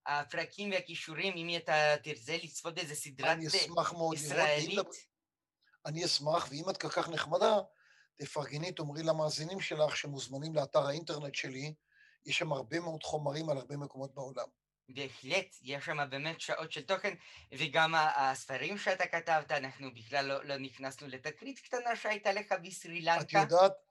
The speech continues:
Speaker 2: את יודעת הכל, זה
Speaker 1: אני
Speaker 2: משהו מדהים,
Speaker 1: קראתי.
Speaker 2: הייתי בבית סוהר, הייתי בבית סוהר בהודו, כן.
Speaker 1: זה, זה, היית קצת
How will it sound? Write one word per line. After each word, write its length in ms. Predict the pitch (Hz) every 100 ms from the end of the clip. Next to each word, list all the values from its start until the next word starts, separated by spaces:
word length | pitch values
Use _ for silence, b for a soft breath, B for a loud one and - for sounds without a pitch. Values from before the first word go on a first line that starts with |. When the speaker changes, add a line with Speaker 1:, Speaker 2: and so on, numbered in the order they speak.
| 208
Speaker 2:
את 100 | -
יודעת 380 | 147 160 180 180
הכל, 340 | - 170 135
זה 140 | 110 131
Speaker 1:
אני 160 | 139 -
Speaker 2:
משהו 60 |
מדהים, 420 | 165 147 151 156
Speaker 1:
קראתי. 0 |
Speaker 2:
הייתי 240 | 135 143 165
בבית 240 | 156 143
סוהר, 300 | - 156 160 151 B B B B
הייתי 200 | 151 160
בבית 180 | 147 -
סוהר 240 | 160 143
בהודו, 320 | 135 139 139 -
כן. 140 | 131 117 _ -
Speaker 1:
זה, 320 | 123 135 131 135
זה, 160 | 120 135
היית 460 | 117 143 139 139 160
קצת 340 | 175 180 175